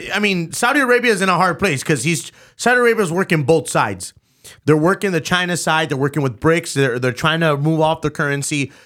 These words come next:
So they're obviously gonna say no, but they also have power over us because they have petroleum, and it's,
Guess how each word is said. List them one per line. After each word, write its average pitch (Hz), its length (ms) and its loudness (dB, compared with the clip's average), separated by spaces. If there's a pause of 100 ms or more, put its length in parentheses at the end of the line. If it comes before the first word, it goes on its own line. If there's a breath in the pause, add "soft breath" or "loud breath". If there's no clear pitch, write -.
(140 loud breath)
So - 120 -4
they're 165 120 4
obviously 185 320 -2
gonna 165 200 -2
say 160 260 -4
no, 147 420 2
but 143 260 -2
they 156 80 0
also 180 320 0
have 151 200 0
power 160 320 2
over 120 280 0
us 123 180 0
because 120 340 -2
they 123 80 0
have 127 220 0
petroleum, 135 800 0
and 135 140 -2
it's, 143 180 -4